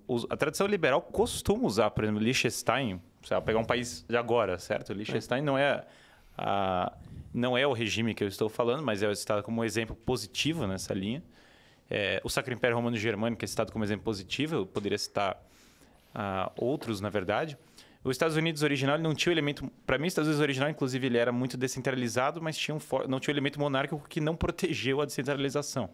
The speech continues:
Speaker 1: É, o que, falando isso, eu não estou falando nada muito, nada tão diferente do que o Tocqueville falou, na verdade.
Speaker 2: Sim.
Speaker 1: Então, eu entendo que essa, essas instituições que a gente falou,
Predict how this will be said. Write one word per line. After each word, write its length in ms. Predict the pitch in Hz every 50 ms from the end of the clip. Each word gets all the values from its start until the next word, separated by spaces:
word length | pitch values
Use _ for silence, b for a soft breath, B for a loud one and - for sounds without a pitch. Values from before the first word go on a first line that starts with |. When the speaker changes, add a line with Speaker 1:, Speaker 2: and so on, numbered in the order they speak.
| B B B B B B B B B B -
Speaker 1:
É, 260 | - 110 104 - - - -
o 80 | - 110
que, 120 | - - - -
falando 400 | - 131 127 131 160 202 196 165
isso, 140 | 170 -
eu 20 | 180
não 60 | 180
estou 160 | 170 - 170
falando 220 | - - 160 156 151
nada 220 | 147 156 160 160
muito, 440 | 143 135 139 156 170 190 - 208 190 - - _ _ - -
nada 280 | - - 123 123 123 139
tão 300 | 139 - - 160 160 190
diferente 400 | 196 - - - 143 156 - -
do 100 | 160 147
que 320 | - - 151 147 147 143 139
o 40 | 135 123
Tocqueville 460 | - 143 - 151 131 113 123 135 139
falou, 320 | - - - 135 131 127 123
na 60 | 127
verdade. 440 | 120 131 123 120 120 117 - - - - -
Speaker 2:
Sim. 200 | - B 120 B B B B B B B B B -
Speaker 1:
Então, 180 | - 110 165 175
eu 40 | 202
entendo 280 | 196 - 180 185 202 202
que 300 | - - 180 175 - -
essa, 640 | - 113 117 135 139 - - - 117 104 98 95 90 - B B B B B B B B B -
essas 240 | - 113 110 123 113 117
instituições 300 | 120 - - 127 120 -
que 80 | -
a 80 | 120 120
gente 140 | 120 117 -
falou, 240 | - 110 104 98